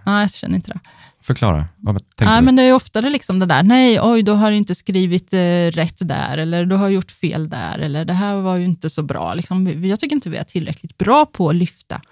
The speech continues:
Speaker 1: saker när vi har gjort bra. Eller "Försök igen." Då
Speaker 2: Ja.
Speaker 1: kanske bara, "Du har kört det där i botten, då kanske inte du ska göra det där." Liksom.
Speaker 2: Jo, men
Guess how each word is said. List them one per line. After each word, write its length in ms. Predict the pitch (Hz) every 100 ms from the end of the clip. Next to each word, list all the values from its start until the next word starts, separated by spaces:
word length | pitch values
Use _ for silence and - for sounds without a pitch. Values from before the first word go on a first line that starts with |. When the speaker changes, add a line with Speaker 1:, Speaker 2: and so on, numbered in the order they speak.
| _ _ _ _
Speaker 1:
saker 480 | - - - - - -
när 120 | 180
vi 60 | 170
har 80 |
gjort 220 | 147 - -
bra. 260 | - - - _ _ _ _ _
Eller 200 | - 220
"Försök 460 | - 208 175 139 -
igen." 360 | 180 294 311 - _ _ _ _ _ _ _
Då 120 | - 95
Speaker 2:
Ja. 40 |
Speaker 1:
kanske 240 | 269 240 220
bara, 180 | 180
"Du 280 | 160 202 226
har 160 | 208 202
kört 260 | - 170
det 60 | 175
där 220 | 175 214
i 100 | 202
botten, 420 | 175 - - 160
då 80 | 180
kanske 220 | - 190
inte 140 | 202 180
du 120 | 143
ska 160 | - 160
göra 380 | 180 160 175
det 140 | 269 247
där." 200 | - - _ _ -
Liksom. 260 | - - 143
Speaker 2:
Jo, 120 | 131
men 240 | 147 139